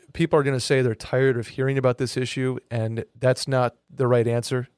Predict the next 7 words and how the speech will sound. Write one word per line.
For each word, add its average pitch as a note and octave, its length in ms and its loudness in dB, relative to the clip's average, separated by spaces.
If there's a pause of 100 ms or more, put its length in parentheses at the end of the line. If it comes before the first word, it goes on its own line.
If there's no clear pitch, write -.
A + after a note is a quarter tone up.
(1040)
That's B2 240 0
not B2+ 240 2
what A#2+ 120 -4
you A#2 80 -6
should A#2 160 -8
be A#2 80 -6
saying. B2 520 -2